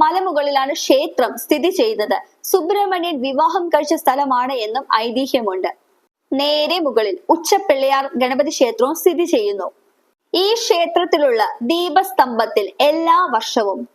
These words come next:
തമിഴ്നാട് സർക്കാരിന്റെ Religious and Charitable Endowment വകുപ്പ് തൃക്കാർത്തിക നാളിൽ ദീപം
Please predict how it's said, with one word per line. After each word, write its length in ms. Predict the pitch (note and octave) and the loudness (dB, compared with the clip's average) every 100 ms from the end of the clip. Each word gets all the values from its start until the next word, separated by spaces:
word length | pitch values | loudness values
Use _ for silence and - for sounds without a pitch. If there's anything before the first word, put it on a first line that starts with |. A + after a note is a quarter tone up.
| E4+ | 0
തമിഴ്നാട് 520 | D#4 E4+ E4 E4+ D4+ - | 0 0 -2 -4 -2 0
സർക്കാരിന്റെ 640 | C4 - B3+ A#3 A3+ G3 - - C#4+ | 0 2 2 2 0 -2 -2 -2 -2
Religious 520 | D4 D#4+ C#4+ E4+ E4 C#4+ | 0 -2 -2 -2 2 0
and 160 | C4+ D4 D4 | 0 -4 -2
Charitable 720 | - A3+ A#3 C#4+ - B3+ C4+ - B3 | 0 2 0 -2 0 0 0 -2 -2
Endowment 640 | C4+ C4+ D4+ D#4 D#4 C#4+ C4+ | -2 0 -2 -2 -4 -2 0
വകുപ്പ് 380 | G3+ G3 G#3 - - - _ - | 0 -2 -2 -2 -2 -12 _ -2
തൃക്കാർത്തിക 680 | G4+ G4+ G#4 F4 E4+ E4 D4+ B3 | -2 0 0 0 0 0 2 2
നാളിൽ 280 | G#3 G3+ F3+ - D#4 | 0 0 -4 2 2
ദീപം 340 | D#4 D4 E4+ | 2 0 -2